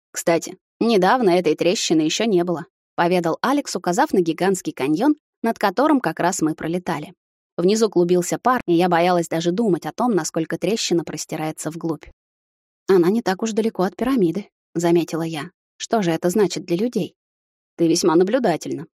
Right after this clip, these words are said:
Еще немного, и разлом действительно может добраться до внутреннего контура,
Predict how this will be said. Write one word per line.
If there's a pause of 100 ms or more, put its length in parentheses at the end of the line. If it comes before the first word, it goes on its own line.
(160)
Еще
немного,
и
разлом
действительно
может
добраться
до
внутреннего
контура,